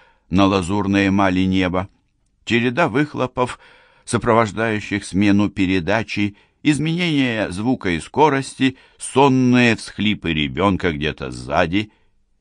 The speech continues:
ещё один поворот, круто уходящий вниз, овраг и сумерки, зримо поднимающиеся с самого его дна.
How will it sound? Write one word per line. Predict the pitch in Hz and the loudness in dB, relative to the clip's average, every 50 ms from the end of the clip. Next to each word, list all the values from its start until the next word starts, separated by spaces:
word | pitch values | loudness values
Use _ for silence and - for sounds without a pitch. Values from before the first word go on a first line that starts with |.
| _ _ | _ _
ещё | - 214 202 - - 143 143 147 143 | -2 -2 -2 -2 0 2 4 4 4
один | 139 131 131 143 139 135 | 2 2 0 0 -2 0
поворот, | 131 135 131 127 131 131 131 131 131 135 131 - | 0 0 0 2 2 2 2 2 2 0 0 -2
круто | _ - 135 135 131 131 131 123 | _ 0 0 0 0 2 0 0
уходящий | 123 120 - 113 117 104 117 113 110 - - 104 | 0 0 -2 -4 -2 -2 -4 -4 -4 -6 -6 -4
вниз, | 104 92 101 107 110 113 107 - - _ _ _ _ _ | -2 0 2 4 4 4 2 0 -10 _ _ _ _ _
овраг | 92 87 78 80 90 113 123 139 160 160 _ - - - - _ _ _ _ _ _ _ _ _ _ | 2 2 2 2 0 2 2 2 2 0 _ -16 -16 -16 -20 _ _ _ _ _ _ _ _ _ _
и | 220 220 | -4 -4
сумерки, | 214 - - - 233 254 220 175 131 95 90 - - 87 76 - - _ _ _ _ _ _ | -4 -4 -6 0 2 4 4 4 4 2 0 -4 -4 -4 -4 -4 -8 _ _ _ _ _ _
зримо | 101 98 98 107 139 147 139 135 | -6 -4 0 2 2 2 2 2
поднимающиеся | - - 104 87 87 87 82 85 92 104 104 104 104 101 - - 98 95 92 95 95 - - 92 82 | 0 0 -2 0 2 2 2 2 0 0 0 -2 -4 -6 -6 -2 0 0 0 0 -2 -2 -4 -4 -4
с | - | -4
самого | - - - 82 90 92 98 95 92 92 92 | -8 -10 -4 0 0 2 2 2 2 2 0
его | 90 87 87 85 90 90 85 | 0 0 0 0 0 0 0
дна. | 76 78 90 92 87 85 85 | 0 -2 0 0 2 0 0